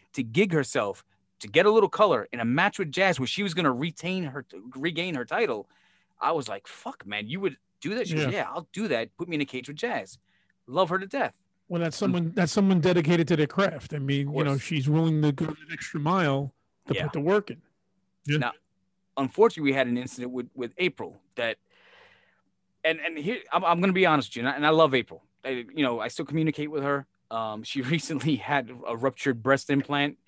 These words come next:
Speaker 1: and I was constantly donating to the foundation to save the <laughs> boobie and shit like that. Um, she, she's a really,
Speaker 2: Right, right, right.
Speaker 1: really good person. Um, but unfortunately, her and Slick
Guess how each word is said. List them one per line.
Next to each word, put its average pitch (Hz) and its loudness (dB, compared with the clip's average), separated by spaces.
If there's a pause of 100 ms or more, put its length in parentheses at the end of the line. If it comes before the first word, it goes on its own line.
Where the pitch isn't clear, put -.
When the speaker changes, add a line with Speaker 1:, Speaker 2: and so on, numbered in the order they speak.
(280)
Speaker 1:
and 104 -6
I 104 -4
was 110 -10
constantly 131 -2
donating 123 -2
to - -10
the 117 -6
foundation 127 0
to 104 -14
save 123 -6
the 120 -6
<laughs> 117 -10
boobie 156 2
and 131 -2
shit 147 -4
like 143 -2
that. 135 -4 (440)
Um, 110 -2
she, - -10
she's 160 -6
a 147 2
really, 127 0
Speaker 2:
Right, 143 4
right, 135 2
right. 143 2
Speaker 1:
really 120 -2
good 120 -8
person. 95 -10 (640)
Um, 104 -2 (1300)
but 143 0
unfortunately, 113 -6 (1200)
her 170 0
and 170 -4
Slick 131 -6